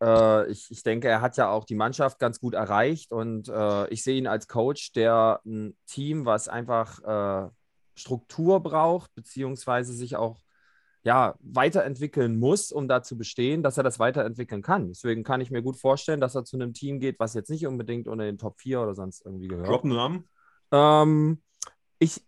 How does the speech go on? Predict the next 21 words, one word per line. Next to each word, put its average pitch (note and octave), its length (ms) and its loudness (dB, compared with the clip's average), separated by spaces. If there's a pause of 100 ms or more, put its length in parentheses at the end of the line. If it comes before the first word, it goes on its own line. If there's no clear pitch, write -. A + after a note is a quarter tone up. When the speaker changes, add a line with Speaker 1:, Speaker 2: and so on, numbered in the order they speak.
(560)
Speaker 1:
fühle B3+ 480 0
gerade F3 460 6
so F#3 120 4
ein F#3 80 2
bisschen, F#3+ 400 0
weil D#3 160 4
er A3+ 60 4
ja G3+ 140 4
so D#3 80 -6
ein D3+ 80 -8
Offensivspezialist C3 1120 -4
ist C3 140 -6
und A2+ 160 -6
wer D3 180 2
braucht C#3 340 2
mehr D3 180 2
Offensive C#3 540 -2
als A#2 200 0
die A#2+ 80 -12
Stuttgart A2+ 400 -2
Search, C3+ 440 0